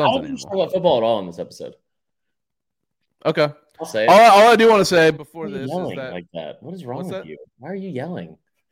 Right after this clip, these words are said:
Speaker 2: Oh, I just wanna say real quick, I'm going down to the, and, and Boozer may not even know this, but I will be down at the Florida State spring game this weekend, so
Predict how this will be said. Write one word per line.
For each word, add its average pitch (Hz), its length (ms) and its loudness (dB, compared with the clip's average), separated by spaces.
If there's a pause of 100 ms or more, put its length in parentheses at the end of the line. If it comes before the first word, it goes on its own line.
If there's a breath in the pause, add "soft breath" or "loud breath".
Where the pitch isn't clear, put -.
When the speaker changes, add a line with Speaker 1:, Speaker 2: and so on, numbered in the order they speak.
(220)
Speaker 2:
Oh, 170 120 -8
I 151 180 -6
just 165 180 -16
wanna 175 160 -10
say 151 180 -10
real 135 140 -10
quick, 127 360 -14
I'm 123 220 -12
going 131 200 -10
down 131 180 -10
to 127 40 -10
the, 123 180 -8
and, 127 280 -10
and 131 140 -6
Boozer 151 280 -2
may 120 100 -4
not 117 160 -4
even 117 120 -10
know 131 140 -6
this, 123 160 -14
but 120 120 -8
I 120 40 -2
will 120 120 -8
be 117 100 -10
down 113 160 -8
at 107 60 -12
the 104 60 -16
Florida 113 260 -10
State 107 180 -14
spring 110 200 -16
game 90 180 -12
this 85 160 -20
weekend, 82 340 -18
so 95 220 -14